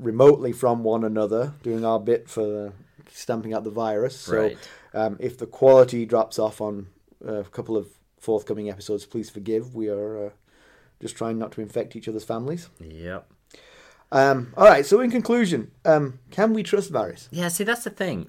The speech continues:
Speaker 2: All of this information is very revealing and very interesting. You know, he could have some other agenda. He's
Speaker 1: Yeah.
Speaker 2: being, he, he's very good at selling this.
Speaker 1: Yeah.
Speaker 2: Of all the people that have come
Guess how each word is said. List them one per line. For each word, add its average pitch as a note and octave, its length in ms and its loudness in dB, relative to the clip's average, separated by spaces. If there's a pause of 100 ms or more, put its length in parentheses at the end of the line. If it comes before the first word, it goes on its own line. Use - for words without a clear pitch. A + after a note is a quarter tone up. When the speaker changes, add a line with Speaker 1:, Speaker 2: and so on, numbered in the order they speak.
(400)
Speaker 2:
All G3 280 2
of E3 100 2
this C#3+ 180 2
information A#2+ 640 -4
is A2 240 -6
very C#3+ 400 0
revealing G#2 600 -2
and G#2+ 140 -12
very A#2+ 300 2
interesting. E2+ 580 -8 (280)
You F2+ 100 -16
know, F2 160 -10
he F#2+ 180 -16
could G2+ 220 -16
have G2+ 220 -8
some G#2+ 320 -10 (420)
other A2 240 -8
agenda. A#2 540 -8
He's A2 220 -6
Speaker 1:
Yeah. - 40 -14 (140)
Speaker 2:
being, B2 340 -6 (260)
he, - 260 -20
he's A2+ 500 -12
very B2 480 -2
good A#2+ 340 0
at F2 160 -4
selling A2+ 400 -4
this. D2 340 -10
Speaker 1:
Yeah. A2+ 120 -12
Speaker 2:
Of A#2+ 120 -8
all D3 280 2
the D#3 100 -4
people D3 560 -2 (340)
that A2 120 -8
have A#2 160 -10
come A#2 400 -6